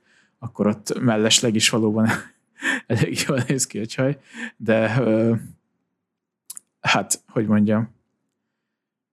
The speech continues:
ha azt mondom, hogy nem túlságosan ismert,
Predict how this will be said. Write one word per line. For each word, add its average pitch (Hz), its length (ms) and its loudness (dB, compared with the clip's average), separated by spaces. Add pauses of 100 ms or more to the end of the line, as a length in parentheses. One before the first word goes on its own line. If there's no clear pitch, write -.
(480)
ha 139 120 2
azt 151 180 2
mondom, 127 240 2
hogy 127 180 0
nem 156 160 0
túlságosan 127 640 2
ismert, 127 600 0